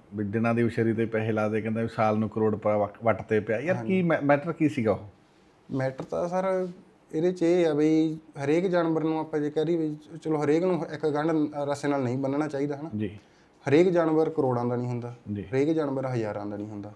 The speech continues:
Speaker 1: ਜੀ।
Speaker 2: ਤੇ ਉਸ according ਜਿਵੇਂ ਹੁਣ ਮੰਨ ਲਓ ਬਈ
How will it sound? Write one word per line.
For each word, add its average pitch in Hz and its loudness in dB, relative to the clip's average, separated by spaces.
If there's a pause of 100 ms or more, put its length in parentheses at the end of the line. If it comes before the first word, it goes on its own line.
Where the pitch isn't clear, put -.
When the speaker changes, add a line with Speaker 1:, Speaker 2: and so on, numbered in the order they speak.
Speaker 1:
ਜੀ। 98 -8 (1000)
Speaker 2:
ਤੇ 110 -2 (140)
ਉਸ 139 0
according 135 -2
ਜਿਵੇਂ 135 -2
ਹੁਣ 135 -2
ਮੰਨ 131 -2
ਲਓ 131 0
ਬਈ 131 0